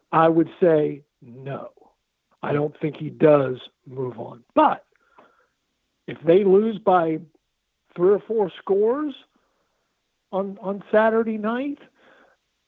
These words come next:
you know, I think all bets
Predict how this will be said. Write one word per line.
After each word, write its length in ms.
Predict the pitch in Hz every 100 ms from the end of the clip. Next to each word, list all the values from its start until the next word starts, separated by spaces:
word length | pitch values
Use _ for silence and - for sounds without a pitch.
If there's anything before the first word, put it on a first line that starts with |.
| _ _ _ _ _ _
you 80 | 180
know, 160 | 175
I 160 | 160 180
think 360 | 185 185 170 - _ - -
all 200 | 170 156
bets 300 | 139 165 165